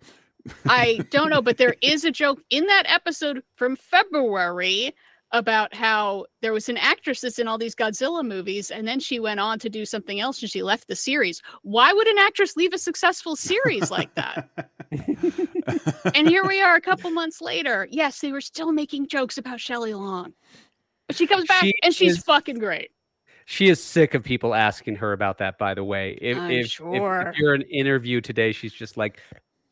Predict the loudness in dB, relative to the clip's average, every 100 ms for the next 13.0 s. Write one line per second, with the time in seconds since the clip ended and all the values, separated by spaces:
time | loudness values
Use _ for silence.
0 | -20 -12 -10 -10 -10 -10 -10 -12 -8 -6
1 | -4 -4 _ -8 -6 -10 -8 -10 -8 -10
2 | -12 _ 0 2 2 -2 -8 -12 _ _
3 | _ _ 4 6 6 4 2 -4 _ _
4 | _ -18 -10 -2 2 2 0 -2 0 4
5 | 4 2 -2 2 2 2 0 0 -2 -4
6 | -8 _ -20 -12 -8 -4 -4 -6 -14 -6
7 | -2 0 -2 -6 -4 -4 -6 -16 -16 -14
8 | -12 -4 -2 -2 -6 -6 -2 -2 4 4
9 | 6 6 4 4 0 -6 -8 -6 2 2
10 | 4 2 2 0 -4 -2 -4 -2 -4 -4
11 | -8 -2 0 0 -2 -4 -4 -8 -8 -6
12 | -6 -6 -10 -12 -4 -2 -2 -2 -4 -4